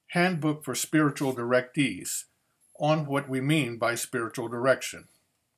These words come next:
It is helpful to have a companion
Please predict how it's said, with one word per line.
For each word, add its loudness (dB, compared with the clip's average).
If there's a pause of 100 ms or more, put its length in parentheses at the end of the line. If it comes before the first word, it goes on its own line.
(2000)
It -6
is 0
helpful 8
to -6
have 2
a -6
companion -4